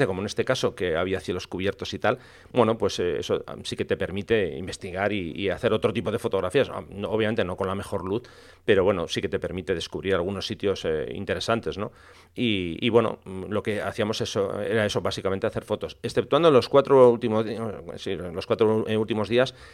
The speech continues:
que al final, a ver, como es que, mm, claro, hubo días que es que realmente no se podía salir, porque es que no podías hacer absolutamente nada.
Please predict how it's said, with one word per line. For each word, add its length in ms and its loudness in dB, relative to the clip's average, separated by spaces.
que 100 6
al 80 8
final, 340 2
a 60 -2
ver, 160 -2
como 240 -4
es 320 -10
que, 280 -2
mm, 500 -12
claro, 380 4
hubo 260 4
días 220 4
que 80 -6
es 80 -4
que 100 -2
realmente 320 0
no 140 2
se 120 -2
podía 220 2
salir, 300 -4
porque 180 -12
es 80 -12
que 100 -2
no 80 2
podías 260 0
hacer 180 -2
absolutamente 640 0
nada. 260 0